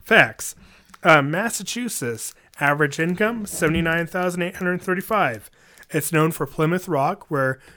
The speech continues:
your, your pilgrims landed with their belt buckle shoes and their fucking weird hats.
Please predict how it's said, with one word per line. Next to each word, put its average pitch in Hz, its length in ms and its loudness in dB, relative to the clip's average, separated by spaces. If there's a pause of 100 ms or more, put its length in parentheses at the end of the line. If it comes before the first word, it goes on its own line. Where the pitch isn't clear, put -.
your, 139 240 0
your 151 140 -4
pilgrims 139 560 2
landed 139 340 2
with 160 140 -6
their 143 80 0
belt 135 240 -2
buckle 151 260 -2
shoes 143 560 -2
and 143 100 -4
their 131 60 -8
fucking 151 340 -6
weird 156 240 0
hats. 143 540 -10